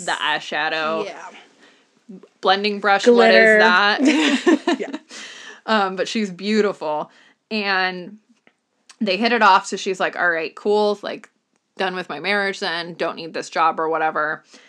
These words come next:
Speaker 1: And the two of them are living together. He has, like I said, at this time he owns a Spreckles mansion, but they use that as a summer home.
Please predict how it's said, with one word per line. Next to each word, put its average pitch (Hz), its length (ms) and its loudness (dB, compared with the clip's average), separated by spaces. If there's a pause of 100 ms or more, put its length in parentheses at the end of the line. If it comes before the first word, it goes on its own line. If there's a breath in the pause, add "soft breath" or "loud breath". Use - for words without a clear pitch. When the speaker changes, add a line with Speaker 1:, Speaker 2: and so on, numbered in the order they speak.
(280 loud breath)
Speaker 1:
And 175 520 -2
the 190 180 -2
two 226 180 -4
of 214 160 -2
them 190 440 -2 (580)
are 175 380 2
living 226 340 0
together. 175 580 -4
He 269 480 -2 (220)
has, 180 500 -4
like 165 160 -4
I 170 60 -2
said, 160 300 -8
at - 160 -6
this 180 140 -12
time 202 240 -4
he 185 140 -10
owns 165 220 -12
a 165 60 -12
Spreckles - 520 -8
mansion, 190 540 -4
but 175 160 -6
they 190 80 -4
use 208 240 -6
that 214 160 -2
as 175 100 -6
a 160 60 -12
summer 131 400 -10
home. 165 420 -12